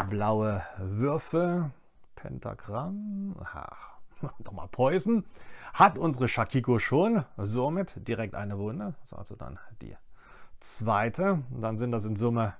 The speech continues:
drei Treffer. Und ich kann mich nur mit zwei verteidigen. Und habe zwei Schilde erzeugt.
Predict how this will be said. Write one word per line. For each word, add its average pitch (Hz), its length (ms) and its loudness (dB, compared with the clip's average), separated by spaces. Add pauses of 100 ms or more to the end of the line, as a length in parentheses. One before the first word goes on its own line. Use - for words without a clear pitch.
(120)
drei 113 720 2 (120)
Treffer. 185 540 0 (1500)
Und 120 140 -2
ich 107 120 -4
kann 117 140 -2
mich 107 160 -2
nur 117 80 0
mit 104 160 -2
zwei 95 320 0
verteidigen. 104 640 0 (1600)
Und 110 340 -4 (440)
habe - 360 -4 (120)
zwei 120 880 2 (140)
Schilde 185 640 0 (480)
erzeugt. - 640 -6